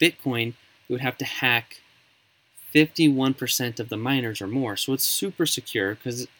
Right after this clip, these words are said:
that'd be like hacking hundreds of thousands of computers around the world to convince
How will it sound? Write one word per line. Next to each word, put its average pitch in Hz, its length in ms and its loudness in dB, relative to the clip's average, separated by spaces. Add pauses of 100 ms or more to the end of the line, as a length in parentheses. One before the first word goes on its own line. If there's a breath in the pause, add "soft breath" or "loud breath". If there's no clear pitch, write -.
(100)
that'd 139 200 0
be 156 100 2
like 143 200 0
hacking 127 500 0 (720 soft breath)
hundreds 151 320 0
of 139 120 -6
thousands 120 420 -4
of - 80 -14 (240)
computers 127 580 2
around 113 280 -4
the 107 60 -6
world 117 340 -4
to - 80 -10
convince 131 640 0